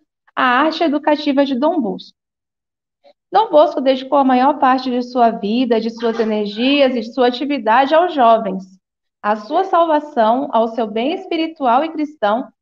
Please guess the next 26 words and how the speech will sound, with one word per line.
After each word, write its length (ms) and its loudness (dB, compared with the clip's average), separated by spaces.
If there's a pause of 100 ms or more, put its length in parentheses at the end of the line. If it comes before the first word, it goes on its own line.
(260)
e, 120 4
ao 100 4
mesmo 380 2
tempo, 400 -2
à 80 0
sua 240 -2
salvação 560 -2
temporal 440 0
e 60 0
terrena. 500 -2 (1500)
Isso 280 0
inclui, 340 2
de 160 0
modo 380 4
cada 320 2
vez 400 0
mais 280 0
evidente, 640 -2
a 60 -4
preocupação 720 0
educativa. 760 -4 (680)
Preocupação 560 0
para 180 4
a 40 6
vida 240 2
adulta, 720 0